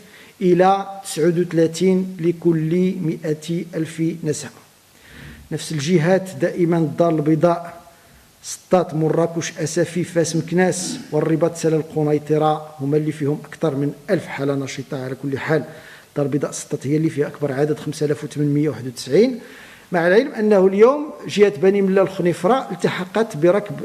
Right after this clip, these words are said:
الجهات اللي عندها أقل من ألف حالة نشطة، وتبقى دائما جهتان بأقل عدد من الحالات النشطة، هي العيون الساقية الحمراء، ثلاثة وخمسين حالة نشطة، وقلميم ودنون،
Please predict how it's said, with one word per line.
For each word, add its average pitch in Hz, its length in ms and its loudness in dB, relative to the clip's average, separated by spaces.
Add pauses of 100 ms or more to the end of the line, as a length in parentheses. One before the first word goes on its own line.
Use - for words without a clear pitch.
(120)
الجهات 160 440 0
اللي 156 200 2
عندها 143 380 -2
أقل 185 300 0
من 156 140 -2 (100)
ألف 196 260 -2
حالة 160 560 0
نشطة، 170 580 -2 (680)
وتبقى 202 920 2
دائما 208 420 2
جهتان 185 800 4 (100)
بأقل 202 460 0
عدد 165 340 0
من 165 100 0
الحالات 156 400 -2
النشطة، 151 460 -2
هي 170 140 2
العيون 175 340 4
الساقية 160 480 0
الحمراء، 170 580 0 (360)
ثلاثة 185 240 6
وخمسين 151 380 -2
حالة 156 300 0
نشطة، 151 420 -2
وقلميم 165 540 4
ودنون، 160 440 4